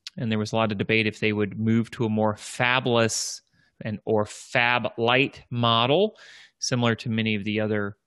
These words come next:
semiconductor companies like A M D, for example, that doesn't do any of the, the foundry work for their, uh, their chips. Uh, with this new I D M two point oh strategy, Intel made it clear that they are not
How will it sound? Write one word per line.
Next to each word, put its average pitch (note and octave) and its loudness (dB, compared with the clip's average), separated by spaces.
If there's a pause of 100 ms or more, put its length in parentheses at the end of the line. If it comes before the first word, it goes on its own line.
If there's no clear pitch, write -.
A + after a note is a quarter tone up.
(340)
semiconductor G#2+ -8
companies G#2 -6
like G#2 -6
A G#2+ -4
M G#2+ -2
D, B2 0
for G#2+ -6
example, G2 -8
that G2 -8 (240)
doesn't G#2+ -8 (220)
do A2 0
any G#2 -6
of G2 -10
the, G2+ -8 (100)
the G#2 -8
foundry B2 2
work G#2 -2
for G#2+ -6
their, G2 -4 (500)
uh, A2 -14
their G#2 -14
chips. - -12 (1300)
Uh, A#2 -4
with D#3 4
this E3 4
new D3+ 4
I C#3+ 4
D C#3+ 2
M C3+ 0
two D3 -2
point C3+ 0
oh C3 2
strategy, A#2+ -2
Intel D3 0
made A#2+ 0
it - -6
clear D3+ 6
that C3+ -4
they A#2 2
are G#2+ 0
not A2+ -4